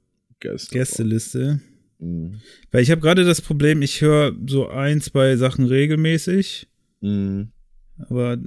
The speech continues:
Speaker 2: auch nicht mehr.
Speaker 1: Nee, es gibt
Speaker 2: Ich
Speaker 1: echt
Speaker 2: bin
Speaker 1: noch
Speaker 2: auf der
Speaker 1: mehr.
Speaker 2: Suche, muss ich sagen.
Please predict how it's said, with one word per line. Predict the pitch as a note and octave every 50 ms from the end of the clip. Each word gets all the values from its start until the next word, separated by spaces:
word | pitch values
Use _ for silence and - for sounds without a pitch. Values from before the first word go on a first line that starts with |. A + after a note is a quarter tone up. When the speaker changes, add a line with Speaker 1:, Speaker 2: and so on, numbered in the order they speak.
| -
Speaker 2:
auch | - B2 B2+ C3 C3+
nicht | D#3 D3 - -
mehr. | D3 D#3+ E3 D3+ - - - - - _ _ _ _ _ _ -
Speaker 1:
Nee, | - F#3 G3+
es | G#3 - -
gibt | - G#3 -
Speaker 2:
Ich | -
Speaker 1:
echt | F#3+ -
Speaker 2:
bin | C3 -
Speaker 1:
noch | B2+
Speaker 2:
auf | - F3
der | F3+ -
Speaker 1:
mehr. | B2 -
Speaker 2:
Suche, | C#3+ D3+ - - A#2
muss | G#2+ G#2+ A2 - -
ich | A2+ G#2+
sagen. | - A2 G#2 G#2 G#2+ G#2+ A2+ A2+